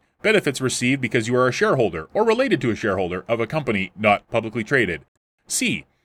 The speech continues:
income from a related business, directly or indirectly, whatever that means,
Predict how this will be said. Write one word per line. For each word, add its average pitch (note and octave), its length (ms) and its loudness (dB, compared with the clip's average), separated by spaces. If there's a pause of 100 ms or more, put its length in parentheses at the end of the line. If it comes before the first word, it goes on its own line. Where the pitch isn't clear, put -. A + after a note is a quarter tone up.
(160)
income F3 400 2
from A2 160 -6
a A2+ 60 -2
related C#3 340 2
business, D3 360 -2
directly F3 560 0
or G2 400 0
indirectly, B2 640 0
whatever F2 260 -6
that F#2+ 200 2
means, D#3 360 -4